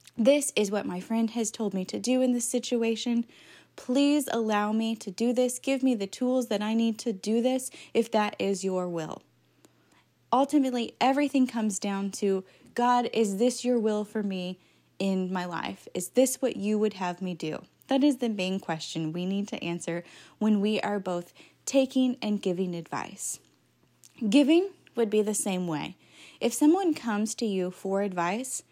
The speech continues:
I think that you should take a minute before you give them advice and say, "Lord, give me the words to say to this person. What would you have me say to them?" Just take a minute.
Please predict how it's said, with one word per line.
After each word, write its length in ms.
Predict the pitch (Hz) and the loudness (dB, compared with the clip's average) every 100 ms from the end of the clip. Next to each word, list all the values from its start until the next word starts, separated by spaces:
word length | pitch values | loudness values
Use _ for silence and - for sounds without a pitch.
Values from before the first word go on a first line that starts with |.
| _ _ _ - - | _ _ _ -12 2
I 140 | 220 | 4
think 260 | 233 254 233 | 4 2 2
that 120 | 254 | -2
you 100 | 208 | -4
should 180 | 202 180 | -6 -6
take 260 | - 202 | -2 0
a 40 | 269 | 4
minute 480 | 262 220 262 - - _ _ - | 4 4 0 -4 -12 _ _ -4
before 380 | 208 - 190 196 | -4 -2 2 4
you 180 | 294 285 | 4 4
give 240 | 208 190 | 2 0
them 120 | 190 | -2
advice 640 | 190 180 175 175 220 - - _ _ - | -6 -4 -2 -2 -2 -8 -10 _ _ -4
and 180 | 226 214 | -2 -2
say, 260 | - 226 | -2 -2
"Lord, 380 | 208 214 220 208 | 0 0 0 0
give 200 | 190 226 | 2 2
me 100 | 226 | 2
the 100 | 202 | -2
words 320 | 185 180 175 | -2 -2 -4
to 80 | - | -8
say 200 | 190 185 | -6 -4
to 100 | 180 | -4
this 220 | 175 175 | -6 -6
person. 420 | - 165 165 147 - _ - - - | -6 -8 -8 -12 -12 _ -20 -20 -6
What 260 | 202 214 | -2 0
would 140 | 208 208 | -2 -4
you 80 | |
have 200 | 196 185 | -4 -4
me 120 | 180 175 | -6 -8
say 260 | - 160 | -6 -8
to 140 | 156 151 | -10 -12
them?" 240 | 151 165 _ - | -14 -14 _ -6
Just 200 | 233 220 | -6 2
take 180 | 285 285 | 2 4
a 60 | |
minute. 300 | 262 277 - | 2 2 -2